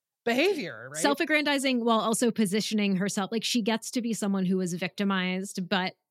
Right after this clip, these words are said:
Speaker 2: also was strong enough to
Speaker 1: Refuses
Speaker 2: s-
Speaker 1: victimhood.
Speaker 2: Exactly,
Speaker 1: Yeah,
Speaker 2: exactly.
Speaker 1: totally.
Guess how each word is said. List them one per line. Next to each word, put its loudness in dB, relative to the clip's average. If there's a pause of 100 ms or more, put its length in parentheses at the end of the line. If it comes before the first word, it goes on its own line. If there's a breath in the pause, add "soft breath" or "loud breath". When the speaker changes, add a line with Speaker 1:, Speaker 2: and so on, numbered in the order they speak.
Speaker 2:
also 0
was -2
strong -2
enough -2
to 0
Speaker 1:
Refuses 0
Speaker 2:
s- -2
Speaker 1:
victimhood. -2
Speaker 2:
Exactly, 0
Speaker 1:
Yeah, -4
Speaker 2:
exactly. 2
Speaker 1:
totally. -2